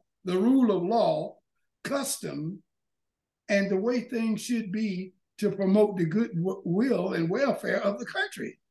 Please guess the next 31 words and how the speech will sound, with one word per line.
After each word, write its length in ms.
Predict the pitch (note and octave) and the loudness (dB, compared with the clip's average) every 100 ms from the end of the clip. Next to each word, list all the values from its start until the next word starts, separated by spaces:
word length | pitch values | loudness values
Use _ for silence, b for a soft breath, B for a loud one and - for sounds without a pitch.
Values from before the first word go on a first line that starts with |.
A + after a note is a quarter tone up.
| _ - | _ 0
and 160 | G#3+ A#3 | 4 4
its 160 | B3+ | 4
people. 480 | - E4 F4 - - _ - | 0 0 0 -6 -12 _ 0
They 120 | G#3+ | 2
have 160 | B3 | 4
no 180 | B3+ B3+ | 6 6
respect 520 | B3+ G3 - D#4 D#4 | 4 2 0 0 -2
for 140 | - F3 | -4 -6
that. 240 | E3 - - _ _ | -4 -6 -10 _ _
So 200 | _ G#3+ | _ 0
your 200 | G3+ F#3 | 2 2
normal 500 | E3+ G#3 C4+ C4+ A3+ | 4 4 4 4 4
laws 400 | A3+ C#4 B3+ G3 | 4 2 0 0
don't 280 | G#3+ A3+ A3+ | 0 0 0
work. 360 | G3 B3 - - - _ _ _ _ _ _ _ _ _ _ _ | 0 0 -2 -10 -20 _ _ _ _ _ _ _ _ _ _ _
Your 200 | - F#3 | -2 2
normal 400 | G3+ A3+ B3 A#3+ | 4 4 4 4
approach 420 | G#3+ - B3 A#3+ - | 2 0 0 0 -4
to 100 | G#3 | -4
justice 540 | G3+ B3+ B3+ G3 E3 | -2 -4 -4 -8 0
doesn't 320 | G#3 G3 F#3 | 2 2 2
work. 280 | C4+ - - _ _ _ _ F3+ | 2 0 -4 _ _ _ _ 2
And 180 | E3+ | 4
as 160 | F3+ E3+ | 4 2
soon 360 | C4+ E4+ D#4+ A#3+ | 2 4 4 2
as 180 | E3+ | 0
Democrats 920 | D3 G#3+ D#4 B3+ - B3 - - - - _ _ _ _ _ - | 2 4 4 2 -2 -6 -6 -12 -18 -20 _ _ _ _ _ -2
and 320 | E3+ F3 F#3+ | 0 0 2
other 380 | G3 B3+ A3+ G3 | 4 4 2 0
nineteen 600 | F#3+ A3+ G#3+ A3 A#3 A3+ | 0 -2 -2 0 0 0
seventy-five 920 | A#3 A3 A3 G3+ F#3+ G#3+ G#3 G3+ | 0 0 0 -2 -4 -4 -2 -2